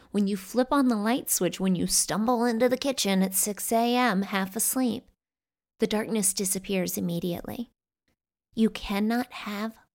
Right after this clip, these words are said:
light and darkness at the same time. The light will always overcome it.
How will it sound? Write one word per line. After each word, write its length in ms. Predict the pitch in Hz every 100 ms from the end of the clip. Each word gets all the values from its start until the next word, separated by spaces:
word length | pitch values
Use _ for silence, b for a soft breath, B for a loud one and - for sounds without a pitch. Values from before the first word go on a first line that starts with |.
| -
light 680 | 214 220 214 - - - - _ _ _ _ _ _ _ _ _ _ _ _ _
and 200 | - 208
darkness 680 | 208 208 - - - 185 - _ _
at 160 | - 190
the 80 | 190
same 360 | - 180 175
time. 320 | 190 - 190 190
The 120 | 202
light 300 | 185 185 190
will 220 | 185 -
always 520 | - 185 185 196 202 - -
overcome 560 | 196 185 180 175 190 180
it. 160 | -